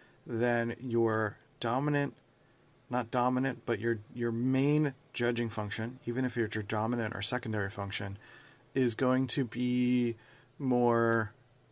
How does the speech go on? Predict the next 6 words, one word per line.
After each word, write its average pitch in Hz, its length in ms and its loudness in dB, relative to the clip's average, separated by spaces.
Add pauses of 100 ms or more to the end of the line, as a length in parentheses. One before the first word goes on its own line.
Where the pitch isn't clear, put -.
um, 110 480 -2 (560)
analytic. 110 680 0 (920)
And 107 360 -2
your 107 120 -2
secondary 120 520 4
function, 104 540 -4